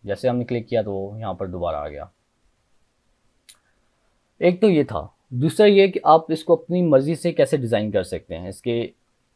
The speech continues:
इंटरफेस को अपनी मर्ज़ी से कैसे डिज़ाइन कर सकते हैं, टूल को कैसे डिज़ाइन कर सकते हैं। तो आप विंडोज़ में जाके सिंपल मैनेज ट्रेज में जाके यहाँ पर डिफ़ॉल्ट रे, डिफ़ॉल्ट रे में ये सारे ऑप्शन आ जाएंगे जो डिफ़ॉल्ट ऑटो पे,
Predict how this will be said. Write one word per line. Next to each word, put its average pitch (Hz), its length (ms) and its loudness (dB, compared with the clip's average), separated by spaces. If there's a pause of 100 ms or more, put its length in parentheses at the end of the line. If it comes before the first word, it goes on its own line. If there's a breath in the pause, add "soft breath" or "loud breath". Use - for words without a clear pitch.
(140)
इंटरफेस 135 480 -2
को 131 120 2
अपनी 135 160 -2
मर्ज़ी 117 240 0
से 117 100 -10
कैसे 113 200 0
डिज़ाइन 95 360 -6
कर 85 100 -6
सकते 82 320 -12
हैं, 95 140 -8
टूल 135 300 -2
को 131 120 0
कैसे - 220 0
डिज़ाइन 87 320 -6
कर 85 100 -8
सकते - 260 -16
हैं। 85 100 -12
तो 85 60 -6
आप 95 140 0
विंडोज़ 120 300 -2
में 147 100 -2
जाके 123 240 4
सिंपल 117 420 -2 (600)
मैनेज 127 360 -2
ट्रेज 120 280 -2
में 117 120 -4
जाके 101 280 0 (760)
यहाँ 107 120 -4
पर 107 140 -4
डिफ़ॉल्ट 110 480 0
रे, 123 200 -2 (100)
डिफ़ॉल्ट 131 380 4
रे 160 120 2
में 156 220 -2 (460)
ये 127 200 -2
सारे 139 240 4
ऑप्शन 135 240 2 (180)
आ 113 160 0
जाएंगे 120 320 -2
जो 120 140 -2
डिफ़ॉल्ट 113 600 0
ऑटो 110 340 -2
पे, 113 240 -6